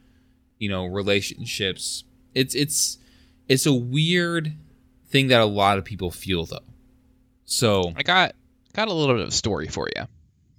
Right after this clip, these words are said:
Speaker 1: Yeah, give me, give me, give me a, give me a
Speaker 2: Give me,
Speaker 1: story.
Speaker 2: gi-, give me a little bit of a story.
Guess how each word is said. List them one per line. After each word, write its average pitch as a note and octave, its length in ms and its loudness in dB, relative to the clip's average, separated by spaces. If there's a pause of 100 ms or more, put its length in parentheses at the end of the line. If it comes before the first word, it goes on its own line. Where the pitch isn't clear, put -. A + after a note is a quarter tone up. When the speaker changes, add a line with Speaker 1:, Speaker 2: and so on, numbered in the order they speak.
(180)
Speaker 1:
Yeah, F3+ 100 -6
give D3 200 -2
me, G3+ 220 -4
give G3 160 -10
me, A#3 240 -8
give C4+ 100 -12
me D4+ 120 -10
a, D4+ 100 -16
give C#4+ 100 -20
me D#4 140 -12
a D4+ 40 -6
Speaker 2:
Give A3 140 4
me, A3+ 60 2
Speaker 1:
story. A3 160 -4
Speaker 2:
gi-, F4 400 0
give D5+ 420 2
me B4+ 140 10
a F4+ 40 2
little A3 180 8
bit F#2+ 100 2
of F2+ 60 -2
a - 20 0
story. - 340 -4